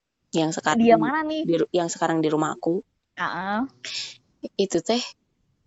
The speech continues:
Speaker 1: masa-masa yang emang paling berkesan gitu. Meskipun dia
Speaker 2: Hmm.
Speaker 1: bukan pacar aku gitu.
Speaker 2: Hmm.
Speaker 1: Yang, eh, "Ih, dulu tuh kita gini ya, dulu tuh kita gitu ya," gitu tuh. Meskipun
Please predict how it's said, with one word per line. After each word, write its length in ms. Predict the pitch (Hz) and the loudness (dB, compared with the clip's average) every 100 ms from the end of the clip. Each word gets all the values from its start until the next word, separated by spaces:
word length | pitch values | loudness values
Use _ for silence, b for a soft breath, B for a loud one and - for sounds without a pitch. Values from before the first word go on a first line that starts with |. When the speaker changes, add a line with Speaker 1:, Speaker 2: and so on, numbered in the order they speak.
| - | -2
Speaker 1:
masa-masa 560 | 196 190 185 175 - | 0 2 2 2 0
yang 200 | 190 190 - _ _ _ 202 | 0 0 -4 _ _ _ -4
emang 240 | 208 208 | -2 0
paling 240 | 208 202 202 | 2 2 2
berkesan 720 | 196 - - 247 233 254 214 | 0 -2 -2 0 0 0 -2
gitu. 320 | - - 156 _ - | -6 -10 -12 _ -2
Meskipun 400 | 185 185 196 208 | 0 0 0 2
dia 80 | 214 | 2
Speaker 2:
Hmm. 80 | 233 | 2
Speaker 1:
bukan 160 | 214 190 | 0 0
pacar 240 | 185 175 165 | -2 -2 -4
aku 240 | - 190 | -2 -2
gitu. 220 | 160 - - _ _ _ _ _ | -2 -4 -16 _ _ _ _ _
Speaker 2:
Hmm. 240 | 214 220 - _ _ - - - - - - B B - 180 | -12 -12 -16 _ _ -20 -20 -18 -18 -16 -14 B B -4 0
Speaker 1:
Yang, 400 | 185 180 208 - B 349 B - | 0 -2 -4 -12 B -18 B -8
eh, 260 | - 180 180 - _ _ _ _ _ - | -2 0 -2 -4 _ _ _ _ _ -4
"Ih, 120 | 254 - | -2 -2
dulu 320 | 165 170 190 - | -2 0 0 0
tuh 320 | 127 131 - _ _ _ - | 0 0 -4 _ _ _ -6
kita 240 | - 226 | 0 2
gini 340 | 220 185 180 226 | 2 2 2 0
ya, 60 | 254 - | -2 -2
dulu 240 | 180 170 | 0 0
tuh 140 | - 240 | -2 -2
kita 180 | 202 220 | -2 0
gitu 200 | 214 - 190 | -2 0 0
ya," 160 | 247 262 | 2 0
gitu 160 | 156 - | -2 -4
tuh. 120 | - - _ | -18 -20 _
Meskipun 300 | - 185 185 | -6 -4 -2